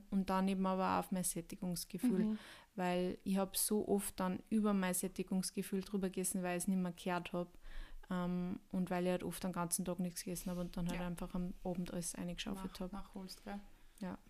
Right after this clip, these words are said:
Speaker 2: Was, finde ich, auch ein großes Thema bei achtsam Essen ist, ist auch, wie man isst.
Speaker 1: Mhm.
Speaker 2: Ähm, ich glaub, da hat die Pandemie uns auch ein bisschen <laughs> äh, ein Haxel gestellt.
Speaker 1: Vor dem Fernseher, meinst
Speaker 2: Ja,
Speaker 1: du?
Speaker 2: vor dem
Speaker 1: Ja.
Speaker 2: Fer-, also das gab's bei uns zum Beispiel nie zu Hause, also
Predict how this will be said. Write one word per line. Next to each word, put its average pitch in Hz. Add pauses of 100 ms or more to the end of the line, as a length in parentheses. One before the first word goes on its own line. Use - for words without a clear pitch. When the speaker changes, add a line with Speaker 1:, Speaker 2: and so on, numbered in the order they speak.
(500)
Speaker 2:
Was, 208
finde 220
ich, -
auch 208
ein 226
großes 226
Thema 214
bei 208
achtsam 202
Essen 202
ist, 196
ist -
auch, 190
wie 175
man 214
isst. 339 (320)
Speaker 1:
Mhm. 214
Speaker 2:
Ähm, 180
ich 170
glaub, 175
da 175
hat 175
die 180
Pandemie 180
uns 180
auch 170
ein 180
bisschen 185
<laughs> -
äh, - (300)
ein 175
Haxel 175
gestellt. 185
Speaker 1:
Vor 196
dem 190
Fernseher, 180
meinst 202
Speaker 2:
Ja, 196
Speaker 1:
du? 247
Speaker 2:
vor 233
dem 233
Speaker 1:
Ja. 226
Speaker 2:
Fer-, 202
also -
das -
gab's 247
bei 156
uns 156
zum -
Beispiel 143
nie 170
zu 160
Hause, 170
also 170